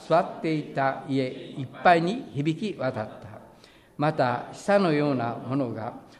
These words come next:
炎のように分かれて現れ、一人一人の上にとどまっ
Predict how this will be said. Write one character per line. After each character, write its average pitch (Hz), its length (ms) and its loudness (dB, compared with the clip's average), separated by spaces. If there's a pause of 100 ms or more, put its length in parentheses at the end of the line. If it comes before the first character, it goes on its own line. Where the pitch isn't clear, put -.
炎 208 340 6
の 127 260 2
よ 156 180 4
う 139 40 4
に 123 360 -2
分 123 180 -4
か 175 100 8
れ 147 120 4
て 151 360 -2
現 127 320 -2
れ、 110 160 -8 (440)
一 - 240 4
人 214 200 2
一 170 80 -6
人 127 300 0
の 127 280 -4
上 156 180 2
に 151 180 2
と 135 180 -2
ど 127 100 2
ま 117 140 0
っ - 40 -10